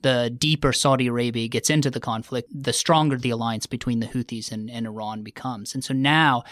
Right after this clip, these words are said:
after almost four years of war, Saudi Arabia is at this point where it doesn't have a lot of good options. It can withdraw completely and allow the Houthis to declare victory,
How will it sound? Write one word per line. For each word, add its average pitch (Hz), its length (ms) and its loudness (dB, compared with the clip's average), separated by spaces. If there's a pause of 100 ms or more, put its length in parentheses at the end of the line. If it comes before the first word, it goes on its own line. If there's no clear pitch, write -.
(160)
after 143 260 2
almost 135 340 4
four 160 220 4
years 139 300 2
of 123 100 -4
war, 160 320 2
Saudi 160 300 4
Arabia 139 420 6
is 123 100 0
at 143 140 -2
this - 180 -6
point 220 380 2
where 139 180 4
it 131 120 0
doesn't 180 240 4
have 139 200 2
a 131 40 -2
lot 127 220 -2
of 123 100 -8
good 120 120 -4
options. 127 600 -6 (320)
It 156 220 0
can 127 400 4
withdraw 143 480 4
completely 135 760 0
and 139 140 4
allow 123 300 4
the 127 80 0
Houthis 143 420 2
to - 120 -4
declare 131 340 2
victory, 120 500 -2